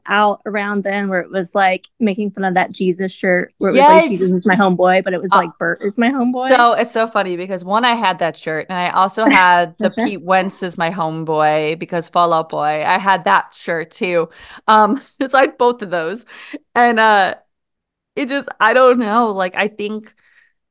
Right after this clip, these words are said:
Speaker 2: it's amazing to go back and listen to these records again because, again, it wasn't this cool thing it is now with the countless influencers around, and, uh, y-, it just was, I felt like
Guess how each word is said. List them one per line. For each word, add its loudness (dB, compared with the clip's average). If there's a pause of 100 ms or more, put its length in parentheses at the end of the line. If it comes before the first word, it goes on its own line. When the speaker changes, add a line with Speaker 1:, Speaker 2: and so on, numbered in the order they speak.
(460)
Speaker 2:
it's 0
amazing 2
to 0
go 4
back 2
and -10
listen -10
to -18
these -10
records -6
again -4
because, -2
again, -2
it -2
wasn't -2
this -6
cool -2
thing -4
it -2
is -2
now 0
with -6
the -4
countless -6
influencers -4
around, -2
and, -2 (720)
uh, -4
y-, -14 (220)
it -10
just -8
was, 0
I -2
felt -2
like -4